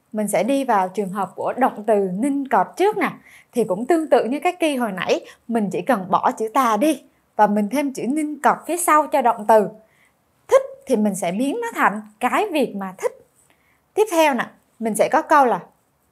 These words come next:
ờ, cái việc mà bạn thích thì là gì? Mình có thể dịch cái ninh cọt này thành là cái việc mà cho dễ hiểu nha.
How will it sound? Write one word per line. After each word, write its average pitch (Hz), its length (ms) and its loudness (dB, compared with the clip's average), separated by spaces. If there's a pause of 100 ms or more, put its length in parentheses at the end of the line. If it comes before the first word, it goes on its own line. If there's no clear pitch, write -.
(280)
ờ, 214 280 -4
cái 330 120 -4
việc 277 320 0
mà 196 100 -8
bạn 196 280 0
thích 480 140 2 (180)
thì 240 120 -2
là 202 140 -4
gì? 202 380 -4 (640)
Mình 208 140 -4
có 294 100 6
thể 330 160 2
dịch 240 300 0 (300)
cái 403 100 2
ninh 359 220 0
cọt 233 200 4
này 208 180 -8
thành 196 280 -10
là 180 140 -8 (120)
cái 277 320 2
việc 302 220 -4
mà 202 340 -4
cho 254 80 -4
dễ 202 240 -4
hiểu 220 260 -4
nha. 320 220 -4